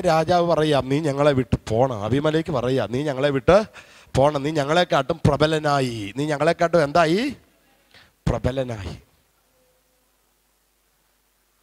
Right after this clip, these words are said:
അവിടുന്ന് നേരെ താഴോട്ടിറങ്ങി, താഴ്വരെ കുഴിച്ചു. കുഴിച്ച അതിൻ്റെ അകത്ത് ആദ്യമേ വെള്ളം കണ്ടു, അവര് ശണ്ട കൂടി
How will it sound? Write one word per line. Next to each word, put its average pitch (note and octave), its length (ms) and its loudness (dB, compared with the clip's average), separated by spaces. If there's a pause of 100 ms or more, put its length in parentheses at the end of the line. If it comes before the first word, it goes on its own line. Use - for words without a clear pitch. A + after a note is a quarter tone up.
(200)
അവിടുന്ന് G3 380 2
നേരെ F#3+ 220 4 (120)
താഴോട്ടിറങ്ങി, E3+ 680 0 (2250)
താഴ്വരെ F#3 540 2
കുഴിച്ചു. D#3 320 0 (1600)
കുഴിച്ച F3 240 4 (160)
അതിൻ്റെ F#3 320 0
അകത്ത് F#3 180 2 (100)
ആദ്യമേ G3+ 360 2
വെള്ളം F3+ 280 2
കണ്ടു, C#3+ 200 -2 (1000)
അവര് D3+ 200 -2
ശണ്ട E3 160 -2 (100)
കൂടി C#3+ 180 2